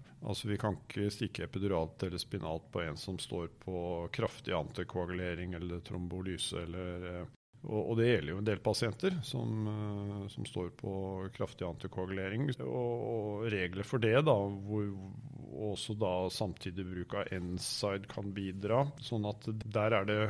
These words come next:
ganske klare retningslinjer for når man kan bruke spinal og epidural. Eventuelt da vente, eh, for eksempel sånn, eh, de moderne antikoagulantiaene, dabigatran og disse her, skal seponeres t-,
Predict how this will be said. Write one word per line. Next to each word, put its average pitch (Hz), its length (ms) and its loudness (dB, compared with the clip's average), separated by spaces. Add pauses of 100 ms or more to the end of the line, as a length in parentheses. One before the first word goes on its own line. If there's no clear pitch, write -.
(260)
ganske 107 320 2
klare 98 240 4
retningslinjer 95 540 -2
for 117 100 4
når 92 240 0
man 98 160 0
kan 101 140 0
bruke 92 260 -4
spinal 92 400 -2
og 98 80 0
epidural. 98 480 0 (240)
Eventuelt 107 400 2
da 90 160 2
vente, 98 720 -2
eh, 98 560 -4
for 107 240 -2
eksempel 98 640 -2
sånn, 95 300 -2 (100)
eh, 98 320 -4 (240)
de 104 160 -2
moderne 101 600 -2 (580)
antikoagulantiaene, 104 1120 -2 (140)
dabigatran 101 760 -2
og 110 140 -2
disse 107 180 2
her, 139 80 4
skal 127 160 2
seponeres 98 640 0
t-, 101 220 2